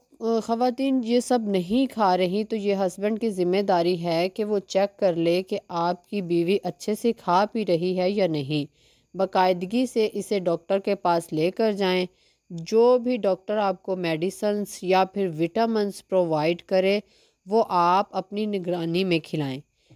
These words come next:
क्योंकि ख़वातीन कुछ, अ, जो होती हैं वो, अ, दवाई नहीं खाती हैं, या दूध नहीं पीती तो इनको दूध, अ, अच्छा नहीं लगता है, तो ये शोहर की ज़िम्मेदारी है कि ये सब देखे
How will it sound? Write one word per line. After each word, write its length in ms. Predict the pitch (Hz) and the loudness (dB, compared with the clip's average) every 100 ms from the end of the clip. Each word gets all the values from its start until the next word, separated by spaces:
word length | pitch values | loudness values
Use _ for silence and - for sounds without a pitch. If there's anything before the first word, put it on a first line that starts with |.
| _ | _
क्योंकि 280 | 269 269 285 | -4 0 0
ख़वातीन 580 | 285 269 262 262 262 262 | 2 2 2 0 0 0
कुछ, 380 | 247 247 - 269 | -2 -4 -2 0
अ, 540 | 262 240 220 214 208 | 2 2 2 2 2
जो 200 | 190 208 | 2 0
होती 380 | 208 196 190 214 | 0 -2 -2 -4
हैं 220 | 202 202 | -2 0
वो, 420 | 202 190 202 202 190 | -2 0 2 2 0
अ, 720 | - - 175 175 175 175 165 - - - | -4 -8 -4 0 0 0 -2 -6 -20 -4
दवाई 400 | 165 190 190 220 | 0 4 4 4
नहीं 260 | 226 220 214 | 0 0 0
खाती 420 | 202 185 196 190 | 0 0 -2 -2
हैं, 200 | 190 185 _ _ _ - | -2 -4 _ _ _ -2
या 120 | 202 | 0
दूध 360 | 180 202 226 196 | 2 0 0 2
नहीं 300 | 185 208 214 | 0 0 0
पीती 400 | 196 180 196 208 | -2 -2 -2 -2
तो 160 | 226 190 | -2 -2
इनको 340 | 202 202 208 | -4 -2 -4
दूध, 420 | 165 185 208 202 | 0 0 0 2
अ, 220 | 226 226 - _ 180 180 - | 2 2 0 _ -2 -2 0
अच्छा 340 | 190 - 233 | -6 0 2
नहीं 260 | 226 208 214 | 2 0 0
लगता 320 | 170 - 175 | 0 0 -2
है, 260 | 170 175 175 - - _ - | 0 -2 -2 -10 -20 _ -4
तो 80 | 226 | -2
ये 460 | 196 202 226 254 | -2 0 2 2
शोहर 400 | 254 - 226 269 | 0 0 2 2
की 140 | 269 233 | 0 -2
ज़िम्मेदारी 600 | 190 180 175 175 170 175 | 0 -2 0 2 2 0
है 260 | 170 165 | 0 -2
कि 140 | 175 202 | -2 -4
ये 200 | 175 180 | 0 -2
सब 320 | - 170 165 | 0 -2 0
देखे 440 | 151 139 - 143 | -2 -2 -2 -4